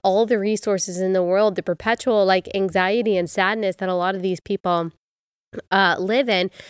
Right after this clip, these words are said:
But she's not scared of these things for someone else. Like, for the right price, someone else is taking on those risks. Someone else is taking on the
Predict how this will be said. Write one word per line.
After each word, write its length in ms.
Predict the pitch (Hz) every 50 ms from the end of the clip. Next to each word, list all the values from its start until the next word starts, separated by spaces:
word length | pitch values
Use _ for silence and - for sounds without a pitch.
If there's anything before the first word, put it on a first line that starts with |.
| - - -
But 560 | 214 185 185 269 294 285 254 226 226 226 -
she's 280 | - - 277 262 220 214
not 360 | 226 233 247 277 381 466 - - _ -
scared 420 | - - - 262 240 233 233 220
of 80 | 202 185
these 180 | 208 208 -
things 300 | - 226 214 208 190 -
for 160 | - 208 -
someone 360 | - - 202 196 190 185 185 185
else. 360 | 175 151 135 135 - - -
Like, 260 | 196 185 - - - _ _
for 280 | - - - 269 294 302
the 140 | 269 240 214
right 320 | 196 214 233 254 220 - -
price, 720 | - - 214 190 170 165 175 185 214 - - - - - - - - - - _ _ -
someone 480 | - - - 262 254 240 226 214 208 196 - _
else 640 | - 226 220 196 175 180 196 196 - - - - - - _
is 480 | - 202 196 196 196 190 185 175 - -
taking 420 | - - 254 233 - - 220 208
on 420 | 196 185 185 196 208 202 190 185 160
those 280 | 185 165 160 - -
risks. 380 | 160 139 - 165 - - - -
Someone 280 | 220 208 214 220 220
else 360 | 208 202 226 247 220 - - 180
is 120 | 180 -
taking 360 | - - 202 190 - 190 185
on 260 | 180 185 190 190 185
the 160 | 170 180 185